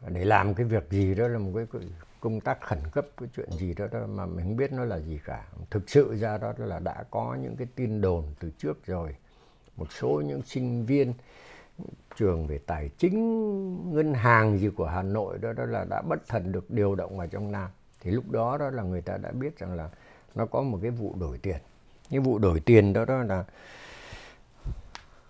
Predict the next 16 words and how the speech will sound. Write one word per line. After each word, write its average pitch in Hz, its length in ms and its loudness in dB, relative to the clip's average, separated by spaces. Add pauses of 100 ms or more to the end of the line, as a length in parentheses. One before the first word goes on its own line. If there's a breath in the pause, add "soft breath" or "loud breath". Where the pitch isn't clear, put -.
(440 loud breath)
mọi 117 260 2
người 117 300 6
ở 82 100 0
trong 127 280 -2
Nam 120 260 -2
đó, 131 120 -6
đó 135 140 -6
là 113 140 -4
có 107 180 -6
mười 117 320 0
hai 139 260 -4
tiếng 139 240 -4
đồng 98 180 -2
hồ 85 340 0
để 78 120 0
đem 110 360 2